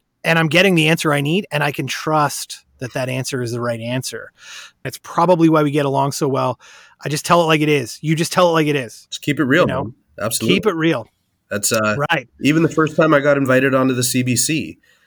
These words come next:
Speaker 2: I was there, and, you know, after, after the interview, I had other,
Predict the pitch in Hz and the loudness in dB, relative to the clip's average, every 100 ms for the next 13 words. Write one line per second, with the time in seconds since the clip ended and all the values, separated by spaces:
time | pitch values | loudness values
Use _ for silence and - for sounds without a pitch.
0 | _ _ _ 120 117 117 101 113 139 107 | _ _ _ -2 0 0 0 2 4 2
1 | 98 - 107 104 104 104 - 104 104 - | -2 -6 -4 -2 -2 -4 -6 -2 -2 -2
2 | 131 123 117 - - 107 117 135 120 110 | 0 0 0 -4 -4 -4 -2 -2 0 0
3 | 151 117 98 95 98 104 101 - 104 113 | 0 0 -2 -2 0 0 -2 -4 -4 -2
4 | 107 104 92 | -2 -4 -8